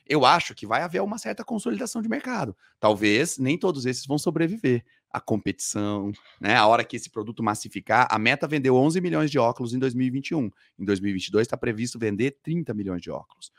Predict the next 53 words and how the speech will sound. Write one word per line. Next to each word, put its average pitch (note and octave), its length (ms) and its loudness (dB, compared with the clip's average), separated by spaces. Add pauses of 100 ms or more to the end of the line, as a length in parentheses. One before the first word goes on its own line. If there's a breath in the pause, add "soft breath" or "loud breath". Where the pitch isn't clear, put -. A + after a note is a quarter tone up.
(260 soft breath)
Em A#2+ 120 4
outubro D#3 420 4
de D3 60 -2
dois C3+ 180 4
mil B2 120 2
e - 20 0
vinte A#2 180 -2
e A2+ 40 -10
dois, A2+ 200 2
dia C#3+ 140 6
onze, D#3+ 340 4 (220 soft breath)
vai A#2 100 -6
ser C#3+ 120 0
o C#3 40 4
lançamento C#3+ 760 -2 (540)
do C3 140 2
óculos C#3+ 600 4
novo, D#3+ 500 4 (100)
um A2+ 120 -6
novo B2 280 -2
modelo. E3+ 340 -2
Esse G2+ 120 -10
aqui F#2 100 -14
é G#2 40 -4
um A2 60 -6
modelo A#2 400 0
mais B2 200 0
<clears throat> A2 40 -4
básico, C#3 300 -2
na B2 80 -8
faixa A#2 240 -6
de A#2+ 60 -12
quatrocentos A2+ 420 -4
dólares. C#3+ 400 2 (280 soft breath)
Eles B2+ 120 -6
estão C#3 140 -4
falando C3+ 200 -4
de A#2+ 80 -6
um C3+ 40 -2
modelo D3+ 340 0
que - 180 -10 (600)
será D3 340 2
alguma D#3+ 340 0
coisa D#3+ 180 -6
na D#3 80 -8
faixa D3 200 -4
de D3 100 -6
mil C#3 200 2
a D3+ 40 2
mil D3+ 160 -4
e D#3 40 -8
quinhentos C#3 400 -6
dólares. C#2+ 460 -14